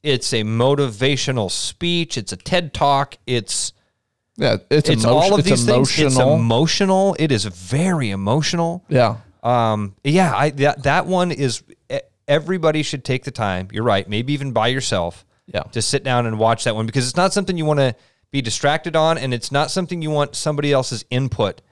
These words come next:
Speaker 2: Yeah.
Speaker 1: to affect
Speaker 2: This is,
Speaker 1: you.
Speaker 2: this is
Speaker 1: You,
Speaker 2: stupid.
Speaker 1: you
Speaker 2: What are
Speaker 1: need
Speaker 2: we
Speaker 1: to,
Speaker 2: watching?
Speaker 1: yeah, you need to watch it for yourself and kinda come to your own conclusion. It's
Speaker 2: Yeah.
Speaker 1: re-, in and of itself is a great one.
Speaker 2: Yep.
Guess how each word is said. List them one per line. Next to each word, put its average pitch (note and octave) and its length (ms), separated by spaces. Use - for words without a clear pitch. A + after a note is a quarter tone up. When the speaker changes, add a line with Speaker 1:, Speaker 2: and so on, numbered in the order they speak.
Speaker 2:
Yeah. - 200
Speaker 1:
to C3 180
affect A#2 140
Speaker 2:
This F#3 120
is, - 80
Speaker 1:
you. A#2 60
Speaker 2:
this F3+ 120
is B2 140
Speaker 1:
You, A#2+ 40
Speaker 2:
stupid. - 240
Speaker 1:
you C3 160
Speaker 2:
What - 20
are E3 60
Speaker 1:
need D#3 60
Speaker 2:
we D3 60
Speaker 1:
to, D3 60
Speaker 2:
watching? D#3 260
Speaker 1:
yeah, C3 140
you C3 140
need C#3 140
to D3 60
watch C3 360
it - 100
for C3+ 140
yourself A#2 440
and A2 80
kinda G#2+ 220
come A2 220
to G#2+ 40
your G#2 120
own A2 180
conclusion. F#2+ 560
It's - 100
Speaker 2:
Yeah. G#2 160
Speaker 1:
re-, C3+ 180
in C#3 140
and D3 120
of G#2+ 100
itself G#2 360
is - 80
a D2+ 40
great E2+ 320
one. - 200
Speaker 2:
Yep. B2+ 280